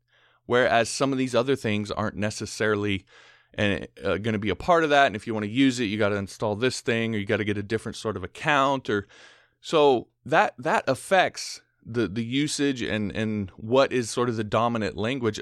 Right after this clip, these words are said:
a lot more than what is the best language, what developers think is the best language. And if you look at hosting companies,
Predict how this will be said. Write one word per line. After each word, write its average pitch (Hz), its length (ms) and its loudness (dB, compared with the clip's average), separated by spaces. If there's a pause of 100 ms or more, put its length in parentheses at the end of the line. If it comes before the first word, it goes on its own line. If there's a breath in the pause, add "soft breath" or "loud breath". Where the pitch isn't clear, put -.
(120)
a - 60 2
lot 123 320 4
more 143 260 2
than 117 260 -2
what 120 200 4
is 110 220 -2
the 110 100 0
best 98 320 0
language, 113 500 -4
what 98 180 -2
developers 104 580 0
think 87 200 -10
is 85 140 -10
the 90 80 -8
best 80 280 -10
language. - 460 -14 (600 loud breath)
And 131 140 2
if 131 120 -2
you 131 100 4
look 175 300 2
at 127 220 2
hosting 135 500 0
companies, 101 580 -4